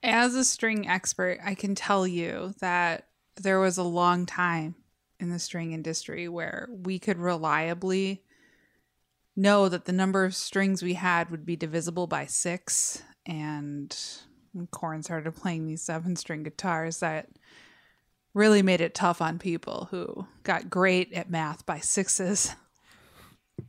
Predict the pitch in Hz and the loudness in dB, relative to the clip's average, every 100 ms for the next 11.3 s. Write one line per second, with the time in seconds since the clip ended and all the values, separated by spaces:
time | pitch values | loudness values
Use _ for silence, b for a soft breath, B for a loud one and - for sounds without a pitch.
0 | _ _ B B B B B B B 226 | _ _ B B B B B B B 4
1 | 220 226 220 - 202 202 - 180 175 165 | 8 6 6 4 6 6 4 4 4 0
2 | 160 165 - - - _ _ b b b | -4 -6 -6 -10 -12 _ _ b b b
3 | b b b b b _ 226 262 302 339 | b b b b b _ 8 8 8 4
4 | 262 262 262 262 233 208 214 214 339 349 | 6 6 6 4 6 6 4 6 6 8
5 | 247 - 226 - 196 - 190 185 185 185 | 8 6 4 2 0 4 4 4 2 -4
6 | - 175 170 269 233 196 - 233 B B | -2 0 4 6 6 2 0 -4 B B
7 | - 196 - 190 - 185 160 143 - _ | -4 -2 2 0 2 0 -2 -6 -12 _
8 | - - 160 - 160 - - - - - | -12 -4 -4 -4 -12 -14 -12 -8 -8 -10
9 | - - - - - 180 - 175 175 - | -12 -12 -12 -6 -6 -4 -4 -2 -2 0
10 | 180 185 180 170 160 - - - - - | 0 2 2 2 -2 -6 -14 -12 -12 -12
11 | - - | -12 -10